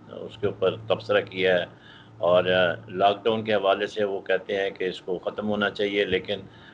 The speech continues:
within discipline, जैसे दूसरे मुल्कों में किया है। लेकिन दूसरे मुल्कों में और हमारे मुल्क में फ़र्क सिर्फ ये है कि बाहर के मुल्कों में जो श-, अ, रेशो है, अ,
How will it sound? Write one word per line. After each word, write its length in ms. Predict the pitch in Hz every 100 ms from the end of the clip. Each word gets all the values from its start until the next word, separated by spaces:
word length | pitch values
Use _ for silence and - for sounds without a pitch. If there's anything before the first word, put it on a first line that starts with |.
| -
within 300 | 110 110 143
discipline, 520 | 110 104 110 98 110 107
जैसे 280 | 101 95
दूसरे 360 | 107 92 90 101
मुल्कों 380 | 95 90 - 98
में 160 | 98
किया 260 | 92 87 87
है। 140 | 87 78 - - - -
लेकिन 180 | 117 135
दूसरे 300 | 160 180 220
मुल्कों 380 | 156 139 139 143
में 160 | 143
और 120 | 139 123
हमारे 280 | 95 113
मुल्क 260 | 135 120 113
में 80 | 123
फ़र्क 280 | 107 101 127
सिर्फ 240 | 123 120 95
ये 220 | 110 107
है 160 | 90 90 - - - -
कि 60 | 113
बाहर 340 | - 90 131
के 120 | -
मुल्कों 420 | 160 139 131 147
में 280 | 139 123 120 120 - - - -
जो 160 | 107 104
श-, 240 | 92 -
अ, 60 | - 110 92 90 - 87
रेशो 380 | 120 - 175 143
है, 240 | 104 95
अ, 120 | 82